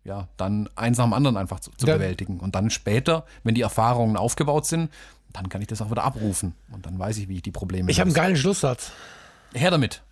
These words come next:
Speaker 2: Ähm, also, du hast jetzt ganz oft gesagt, nicht die Probleme zu leicht lösen, wenn man dieses Problem hat und wenn man jenes Problem hat. Ich hab das, glaub ich, auch schon so formuliert gerade. Aber während du das grad so geballt <clears throat> uns hingeworfen hast, fiel mir auf,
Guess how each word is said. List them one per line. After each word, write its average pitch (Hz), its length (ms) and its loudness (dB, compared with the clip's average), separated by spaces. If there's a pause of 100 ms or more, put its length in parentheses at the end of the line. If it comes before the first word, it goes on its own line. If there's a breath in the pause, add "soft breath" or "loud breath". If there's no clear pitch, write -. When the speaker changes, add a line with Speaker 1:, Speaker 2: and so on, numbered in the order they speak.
Speaker 2:
Ähm, 135 600 2 (1500)
also, 160 380 2 (180 soft breath)
du 147 120 4
hast 170 120 4
jetzt 151 140 0
ganz 190 240 2
oft 170 180 -2
gesagt, 156 460 0
nicht 156 200 0
die 160 60 0
Probleme 156 480 2
zu - 140 -4
leicht 170 280 0
lösen, 165 520 0
wenn 147 100 4
man 139 160 2
dieses 143 240 -4
Problem 147 340 0
hat 156 140 -2
und 131 100 -2
wenn 131 120 -2
man 127 120 0
jenes 156 240 -2
Problem 127 300 4
hat. 151 80 2
Ich 143 100 0
hab 156 80 0
das, 151 140 0
glaub 135 140 0
ich, - 100 -4
auch 139 100 0
schon 185 140 -2
so 180 60 0
formuliert 180 400 -2
gerade. 175 320 0 (560 loud breath)
Aber 139 180 2
während 165 240 4
du 160 60 -2
das - 120 -4
grad 151 160 2
so 156 60 -2
geballt 147 520 2
<clears throat> 165 460 4
uns 147 140 0
hingeworfen 139 480 2
hast, 151 140 0
fiel 156 160 0
mir 147 100 0
auf, 147 240 -2